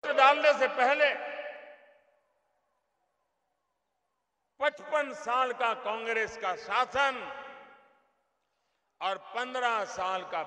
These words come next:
बीजेपी का शासन, पल भर के लिए जरा याद कर लीजिए।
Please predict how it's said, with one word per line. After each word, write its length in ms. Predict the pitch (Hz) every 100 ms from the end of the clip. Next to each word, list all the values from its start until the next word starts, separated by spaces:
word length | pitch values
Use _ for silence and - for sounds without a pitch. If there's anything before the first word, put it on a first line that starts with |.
| -
बीजेपी 500 | 180 151 170 151 143
का 220 | - 120
शासन, 560 | 117 131 147 - 127 98 - - _ _ _ _ _ _ _ _ _ _ _ _ _ _ _ _ _ _ _ _ _ -
पल 240 | 247 254
भर 240 | 196 214 233
के 100 | 226
लिए 160 | 208 196
जरा 220 | 185 185 175
याद 420 | 170 175 170 170
कर 160 | 165 160
लीजिए। 380 | 151 156 135